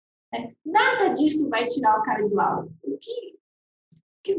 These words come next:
vai tirar ele de lá, é, é, eu sempre brinco que a maior oposição ao Bolsonaro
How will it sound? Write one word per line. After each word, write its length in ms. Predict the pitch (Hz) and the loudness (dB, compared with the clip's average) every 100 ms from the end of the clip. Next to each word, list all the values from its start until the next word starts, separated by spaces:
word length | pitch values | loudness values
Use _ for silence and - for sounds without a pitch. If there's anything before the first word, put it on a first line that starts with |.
| 262 | 2
vai 320 | 320 - - | 2 4 2
tirar 320 | - 262 247 | 2 4 6
ele 160 | 240 240 | 6 6
de 60 | |
lá, 520 | 214 262 359 277 277 - | 4 4 4 4 2 0
é, 120 | - | 0
é, 280 | - - - | -2 -2 -2
eu 60 | |
sempre 320 | - 403 427 | -2 0 2
brinco 340 | - 294 339 320 | 2 2 0 0
que 100 | 294 | 0
a 60 | 277 | 2
maior 480 | 262 247 349 403 | 4 4 4 4
oposição 540 | 403 311 269 269 - 240 | 4 2 2 0 0 0
ao 160 | 214 | 0
Bolsonaro 600 | 214 208 196 190 - - | 2 4 4 2 0 0